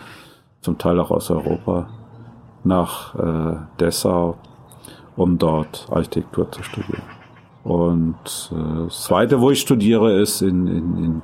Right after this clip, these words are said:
in, äh, wo ich unterrichte, ist, äh, in China, in der Shenyang-Universität,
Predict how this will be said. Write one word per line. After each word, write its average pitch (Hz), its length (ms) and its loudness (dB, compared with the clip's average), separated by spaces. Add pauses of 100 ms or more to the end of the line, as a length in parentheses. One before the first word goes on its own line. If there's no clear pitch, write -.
(120)
in, 101 60 -2
äh, 92 260 4
wo 90 100 4
ich 87 160 0
unterrichte, 87 580 0
ist, - 380 -2
äh, - 1000 -6
in 78 360 -4
China, 113 480 2
in 90 120 2
der 85 240 0 (320)
Shenyang-Universität, 82 1500 0